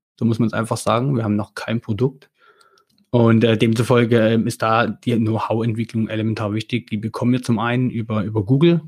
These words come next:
wir arbeiten sehr eng mit Google zusammen. Auf der anderen Seite haben wir auch In-, In-House Academies aufgebaut und, ähm,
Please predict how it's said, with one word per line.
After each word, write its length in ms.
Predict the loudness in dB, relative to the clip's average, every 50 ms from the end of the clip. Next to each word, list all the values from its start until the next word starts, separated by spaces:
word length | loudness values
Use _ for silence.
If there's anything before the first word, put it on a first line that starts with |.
| -12 _ _
wir 220 | -8 -6 -6 -4
arbeiten 480 | -4 -4 -4 -4 -4 -4 -2 -4 -4 -4
sehr 200 | -4 -4 -4 -2
eng 160 | 0 0 0
mit 140 | 0 -2 -2
Google 260 | -6 -2 -2 -2 -4
zusammen. 420 | -4 -8 -4 -4 -2 -2 -2 -6 -8 _ _ _ _ _ _ _ _ _ _ _
Auf 160 | _ -10 -4 -2
der 120 | -2 0
anderen 100 | 2 2
Seite 320 | 4 4 4 4 2 2
haben 100 | 2 0
wir 80 | 0 2
auch 160 | 0 -2 -2
In-, 160 | -6 -4 -4
In-House 640 | -4 -2 -2 -4 -4 -4 -4 -4 -2 -2 -2 -4 -4
Academies 480 | -6 -4 -2 -2 2 2 2 2 2
aufgebaut 600 | 0 -2 -2 -4 -6 -4 -2 -2 0 0 0 -2
und, 320 | -2 -2 -2 0 0 0 -2
ähm, 500 | -2 -2 -2 0 0 0 0 -2 -4